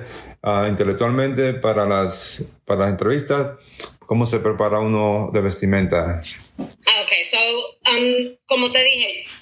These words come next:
Speaker 2: Google yo buscaría. Um, yo le enseño, hay diferentes maneras en cómo uno se ve-, debe vestir.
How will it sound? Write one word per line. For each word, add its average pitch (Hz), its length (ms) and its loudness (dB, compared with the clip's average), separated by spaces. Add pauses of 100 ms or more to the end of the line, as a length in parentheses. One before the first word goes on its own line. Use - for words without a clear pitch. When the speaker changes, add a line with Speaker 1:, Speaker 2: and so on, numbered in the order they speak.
(100)
Speaker 2:
Google 254 920 0
yo 226 120 4
buscaría. 190 520 0 (320)
Um, 190 160 0
yo 220 140 2
le 240 140 2
enseño, 233 580 0 (420)
hay 240 180 2
diferentes 254 500 2
maneras 233 480 2
en 208 140 0
cómo 202 240 0
uno 208 200 2
se 202 120 4
ve-, 185 280 -2
debe 190 220 4
vestir. 180 460 -2